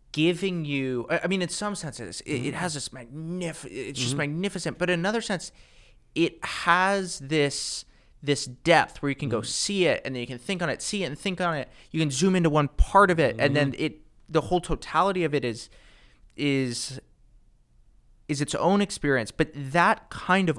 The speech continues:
Speaker 1: art is
Speaker 2: Mm-hmm.
Speaker 1: I don't wanna call it anti-modern, but it's
Speaker 2: Mm-hmm.
Speaker 1: very different from what is now created.
Speaker 2: Well, I, I would call it anti-modern
Speaker 1: Hmm.
Speaker 2: because the modern is based on this sort of, like,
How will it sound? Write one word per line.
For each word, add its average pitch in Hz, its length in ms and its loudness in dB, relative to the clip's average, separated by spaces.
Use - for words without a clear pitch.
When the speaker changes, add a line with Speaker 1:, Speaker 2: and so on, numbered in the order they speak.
Speaker 1:
art 143 320 4
is 110 320 -6
Speaker 2:
Mm-hmm. 117 220 -4
Speaker 1:
I - 40 -2
don't 160 60 0
wanna 165 120 0
call 131 160 -2
it - 160 -4
anti-modern, 117 720 0
but 131 100 0
it's 127 160 -2
Speaker 2:
Mm-hmm. 131 120 -4
Speaker 1:
very 175 280 4
different 147 500 -2
from 117 200 -8
what 117 160 0
is 110 120 -4
now 110 200 -2
created. - 440 -8
Speaker 2:
Well, 156 360 0
I, 160 100 4
I 147 220 2
would 214 220 6
call 101 220 0
it 107 80 -6
anti-modern 117 720 0
Speaker 1:
Hmm. - 20 -16
Speaker 2:
because 135 460 0
the 135 140 0
modern 135 520 2
is 127 440 -4
based 110 440 -6
on 107 300 -2
this 101 200 -4
sort 101 220 -6
of, 101 100 -8
like, 104 300 -8